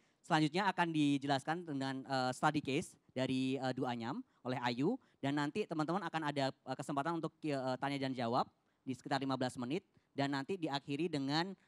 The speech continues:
eh, workshop. Nah, workshopnya nanti teman-teman akan berkumpul sesuai dengan nomor yang sudah kita bagikan. Oke, eh, ta-, tidak perlu berlama-lama lagi. Kita, eh, sa-, langsung,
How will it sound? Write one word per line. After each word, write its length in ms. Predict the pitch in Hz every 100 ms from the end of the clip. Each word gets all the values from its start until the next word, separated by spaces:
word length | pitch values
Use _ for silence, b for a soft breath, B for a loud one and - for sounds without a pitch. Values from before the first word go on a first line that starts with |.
| _ _
eh, 220 | 135 131
workshop. 400 | 131 143 - 131 -
Nah, 160 | 123 127
workshopnya 480 | 131 120 131 139 147
nanti 240 | 139 190
teman-teman 320 | 151 147 165
akan 120 | 147 143
berkumpul 320 | 127 135 156
sesuai 240 | 170 147
dengan 400 | 135 127 143 165
nomor 240 | 139 135 147
yang 120 | 139
sudah 120 | 127
kita 160 | 104 113
bagikan. 400 | 107 104 98 101 - _ _ -
Oke, 240 | 165 214
eh, 300 | 208 147 139
ta-, 160 | 135 135
tidak 240 | 139 147
perlu 160 | 135 143
berlama-lama 480 | 143 139 139 139 139
lagi. 320 | 131 143 247 b b
Kita, 200 | 156 160 151 147 151
eh, 340 | 143 139 139 139
sa-, 240 | - - 151
langsung, 400 | 147 160 214 247